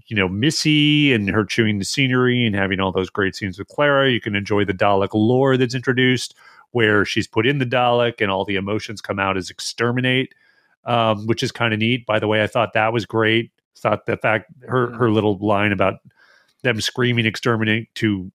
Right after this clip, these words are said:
Speaker 1: to actually recharge was a bit of nonsense. Um,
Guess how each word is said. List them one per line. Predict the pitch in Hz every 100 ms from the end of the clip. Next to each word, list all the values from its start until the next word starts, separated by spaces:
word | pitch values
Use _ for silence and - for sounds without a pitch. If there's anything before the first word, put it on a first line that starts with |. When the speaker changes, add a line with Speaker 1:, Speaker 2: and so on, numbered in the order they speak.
| -
Speaker 1:
to | 117 101 - _ _
actually | 117 113 - 123 107
recharge | 104 107 - 95 113 117
was | 87
a |
bit | 82 101
of | 90
nonsense. | 95 90 95 113 110 113 - _ _ _ _ 117
Um, | 110 104 98 95 92 87